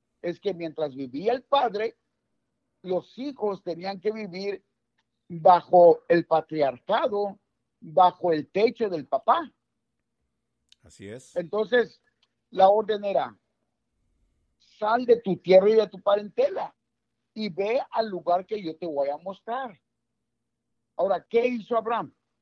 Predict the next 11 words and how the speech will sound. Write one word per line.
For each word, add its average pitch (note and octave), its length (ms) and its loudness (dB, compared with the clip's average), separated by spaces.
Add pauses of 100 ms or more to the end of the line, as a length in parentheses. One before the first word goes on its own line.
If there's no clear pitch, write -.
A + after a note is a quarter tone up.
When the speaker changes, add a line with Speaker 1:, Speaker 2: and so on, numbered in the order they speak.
(880)
Speaker 1:
Bueno, D3+ 320 -6
otro F3+ 360 -6
día F3+ 280 -2
agarró D#3 320 -6
a E3 40 -8
Sara, F3+ 520 2 (1200)
eh, D3 340 -6 (320)
en D#3 160 -6
silla G3 280 2
el F3+ 80 -2
camello, A3+ 520 2